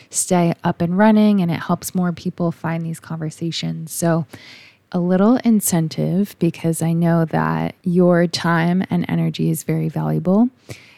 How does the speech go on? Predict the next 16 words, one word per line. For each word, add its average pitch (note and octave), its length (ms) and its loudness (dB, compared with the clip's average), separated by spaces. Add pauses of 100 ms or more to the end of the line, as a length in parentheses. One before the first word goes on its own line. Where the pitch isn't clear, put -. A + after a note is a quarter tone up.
(180)
is F3+ 220 2
that F3 380 2
if F3+ 280 0
you A3 680 6 (120)
leave F#3+ 540 2
a F3 140 2
written G3 640 4
review F3 720 0
on E3+ 260 -2
Apple E3+ 320 0
Podcasts E3+ 920 -4 (100)
and E3+ 140 0
you D#3 80 -4
screenshot G3+ 840 4
it D#3+ 300 -2
and E3+ 200 -4